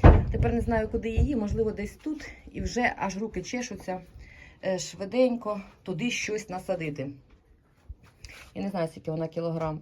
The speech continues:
Кажуть, хтось каже двісті п'ятдесят, хтось каже сто, ну, я думаю, що сто. А зараз покажу. Е, вик-, вик-, викидаємо ванну того, що, е,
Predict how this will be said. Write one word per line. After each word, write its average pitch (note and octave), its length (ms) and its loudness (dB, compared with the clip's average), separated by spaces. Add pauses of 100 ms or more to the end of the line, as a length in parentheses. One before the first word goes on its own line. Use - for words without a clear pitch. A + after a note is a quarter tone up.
Кажуть, G#3 380 -2 (1040)
хтось - 280 -4
каже A#3 200 0
двісті G#3 320 -8
п'ятдесят, G#3 380 -6
хтось - 220 -8
каже F#3 260 -2
сто, A#3 320 -2
ну, G#3+ 60 0
я A3 60 2
думаю, G#3 240 -2
що G3 140 -10
сто. D#3 300 -6 (500)
А - 100 -2
зараз A3+ 240 0
покажу. B3 480 0 (960)
Е, G3+ 220 6
вик-, A3+ 300 0
вик-, B3 300 4
викидаємо B3+ 560 8
ванну B3 320 6
того, B3+ 320 8
що, - 420 2 (100)
е, F#3+ 280 4